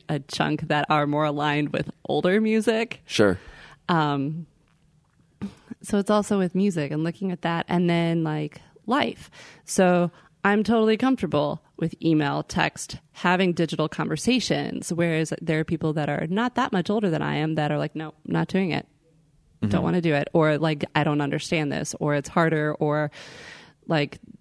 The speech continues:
Speaker 1: rapid fire texting back and forth just doesn't happen. Whereas I feel like that's kind of a, almost, that's how, like, young Gen X and older millennials, it's how they communicate.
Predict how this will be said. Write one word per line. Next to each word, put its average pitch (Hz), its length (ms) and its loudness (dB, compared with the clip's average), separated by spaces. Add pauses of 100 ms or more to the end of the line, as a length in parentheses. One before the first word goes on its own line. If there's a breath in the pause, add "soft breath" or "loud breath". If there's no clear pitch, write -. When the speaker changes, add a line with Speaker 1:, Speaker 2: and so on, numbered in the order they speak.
(160)
Speaker 1:
rapid 170 380 2
fire 156 180 2
texting 156 340 -2
back 151 180 -2
and 156 100 -4
forth 170 280 0
just - 180 -8
doesn't - 200 -8
happen. - 600 -8 (280)
Whereas 151 300 -2
I 156 60 0
feel 151 140 -4
like 151 100 -6 (180)
that's 160 280 0
kind 165 280 0
of 156 120 -2
a, 151 320 0
almost, 151 540 -2 (380 loud breath)
that's - 200 0
how, - 800 -4 (1160)
like, - 360 -10 (1040)
young 165 420 2
Gen 151 220 2
X 175 280 -4
and 170 160 0
older 160 200 0
millennials, 170 500 0
it's 190 280 -4
how - 180 -10
they 147 100 -4
communicate. 160 640 -4